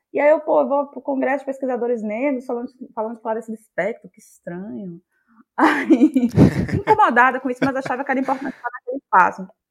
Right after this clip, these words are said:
<laughs> E, e aí eu comecei a ler várias coisas, assim, como eu, é, é, e uma das coisas que caiu na,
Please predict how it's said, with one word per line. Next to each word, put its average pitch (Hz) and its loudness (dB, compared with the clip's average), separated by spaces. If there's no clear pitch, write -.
<laughs> 311 4
E, 247 2
e 320 2
aí 359 4
eu 359 -2
comecei 403 -4
a 440 6
ler 440 2
várias 381 0
coisas, 185 -2
assim, 156 -8
como 208 -8
eu, 202 -10
é, 165 4
é, - 0
e 302 4
uma 311 2
das 262 -6
coisas 226 -6
que - -20
caiu 190 0
na, 190 -8